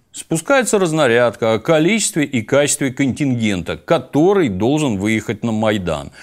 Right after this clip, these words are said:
Обозначается длительность пребывания, род занятий на местах. Ну и далее строем из песней понеслась. Там нет никаких гражданских инициатив, там действуют строго по приказу.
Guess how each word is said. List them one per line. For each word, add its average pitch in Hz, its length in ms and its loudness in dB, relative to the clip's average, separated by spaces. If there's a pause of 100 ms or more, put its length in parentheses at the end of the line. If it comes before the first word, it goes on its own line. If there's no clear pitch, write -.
(320)
Обозначается 254 720 0
длительность 185 480 -2
пребывания, 135 800 0
род 175 380 0
занятий 104 680 0
на 101 160 -2
местах. 98 680 -2
Ну 247 180 2
и 254 80 0
далее 196 460 0
строем 226 540 0
из 117 160 -4
песней 202 440 -4
понеслась. 90 880 -2 (420)
Там 175 220 2
нет 226 400 0
никаких 135 400 -2
гражданских 120 640 -2
инициатив, 101 840 -4
там 247 320 0
действуют 95 560 -2 (180)
строго 185 640 0
по 170 220 -4
приказу. 95 760 -2